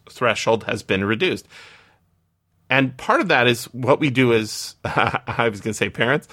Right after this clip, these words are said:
as adults, we talk to k-, kids about how,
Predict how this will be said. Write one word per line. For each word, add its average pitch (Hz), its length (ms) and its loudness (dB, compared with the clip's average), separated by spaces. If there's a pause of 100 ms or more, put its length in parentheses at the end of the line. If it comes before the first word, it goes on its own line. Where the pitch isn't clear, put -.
(260)
as 131 240 0
adults, 139 560 0
we 131 100 2
talk 117 320 -2
to 127 120 -2
k-, - 80 -18 (200)
kids 123 360 2
about 107 320 2
how, 110 540 0